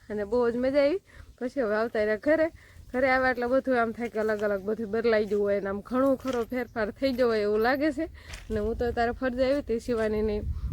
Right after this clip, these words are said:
ગોદડીયું ને બાળોતાને એવું બધું ધોવાનું હતું એટલે. ને આપણે વાડી બાજુ એક હારો આંટો મારતા આવી, પછી તડકી નીકળે ને પછી આપણે કપડાંને એવું ધોઈ નાખવી. ઓહો હો, ઉથરાટી તો કેટલી વધી ગઈ છે.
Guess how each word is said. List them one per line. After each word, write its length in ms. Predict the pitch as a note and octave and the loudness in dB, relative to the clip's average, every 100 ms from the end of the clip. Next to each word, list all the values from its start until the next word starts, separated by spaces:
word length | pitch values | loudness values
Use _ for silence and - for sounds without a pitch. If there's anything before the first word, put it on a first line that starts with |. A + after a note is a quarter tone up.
| - | 2
ગોદડીયું 440 | A#3+ A#3 A3 G#3+ G3+ | 2 4 2 0 -2
ને 60 | |
બાળોતાને 500 | G#3 A3 G3+ G#3+ G3 | -2 -2 -2 -2 -2
એવું 120 | G3 F#3 | -2 -4
બધું 240 | G3 G3+ | -8 -8
ધોવાનું 440 | A3+ A3+ A3+ A#3 | -4 0 0 0
હતું 200 | A3+ C4 | -2 -2
એટલે. 240 | A#3 C4+ D4 - - - - | 0 -2 -4 -8 -14 -12 -6
ને 80 | G3 | -6
આપણે 200 | F#3+ G3+ | -2 2
વાડી 220 | A#3+ A#3 | 4 4
બાજુ 260 | G#3+ G3+ | 2 2
એક 160 | G#3 G#3+ | 0 0
હારો 180 | A#3+ A3 | 0 2
આંટો 360 | G#3+ B3 A#3+ | 2 0 -2
મારતા 340 | A3 B3+ C#4 E4 | 0 0 2 2
આવી, 120 | F4 - - | 0 -2 -8
પછી 220 | G#3+ G#3 | -8 -2
તડકી 380 | B3 B3 - A#3 | 0 0 0 0
નીકળે 360 | C#4+ D4 B3 | 2 2 2
ને 120 | G#3 | 0
પછી 300 | G#3 C4 C#4 | -2 -2 2
આપણે 360 | A#3 G3+ G#3+ A#3+ - - - - | 2 2 -2 -4 -6 -12 -6 -2
કપડાંને 400 | A#3+ B3+ G3+ G#3 | 2 4 4 2
એવું 220 | G#3+ C4+ - | 0 0 0
ધોઈ 160 | C#4 D#4 | 4 6
નાખવી. 440 | E4 F#4 - F#4+ - - - - - - - - - | 4 0 0 0 -2 -6 -10 -10 -12 -12 -6 -2 2
ઓહો 380 | G3+ G3 G3+ G3+ | 4 4 2 2
હો, 120 | G#3 | 4
ઉથરાટી 420 | G3+ A3+ G#3 G3 F#3+ | 4 4 4 4 4
તો 140 | A3+ | 2
કેટલી 420 | - A#3 B3+ A#3+ | 2 0 2 4
વધી 280 | G#3 G3+ G#3 | 4 4 4
ગઈ 140 | G3 | 4
છે. 160 | G3+ | 2